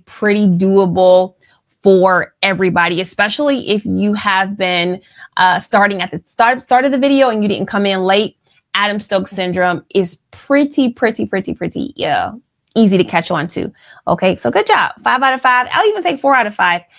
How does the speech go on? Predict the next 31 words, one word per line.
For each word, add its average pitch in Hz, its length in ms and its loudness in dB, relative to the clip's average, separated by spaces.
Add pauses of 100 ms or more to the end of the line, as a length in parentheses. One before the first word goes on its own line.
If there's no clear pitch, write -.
(180)
Did 233 120 2
you 415 140 6
know 254 180 4
that 240 140 -2
today 196 300 -2
was 190 160 -6
a 180 40 -4
very 175 320 -2
special 165 440 -8
day? 151 220 -6 (480)
Today 208 280 -2
was 202 120 -4
a 190 40 -2
very 175 220 0
special 170 360 -6
day 156 200 -4
here, 165 420 -6 (300)
um, 156 440 -2 (200)
specifically 180 640 -2
for 170 800 0 (540)
people 214 640 2
of 175 200 2
the - 220 -2
African 180 460 -6
American 165 640 -4
heritage - 840 -8
and 127 200 -8
race. - 360 -8
Today 320 460 -2
actually 226 600 -6
is 180 680 4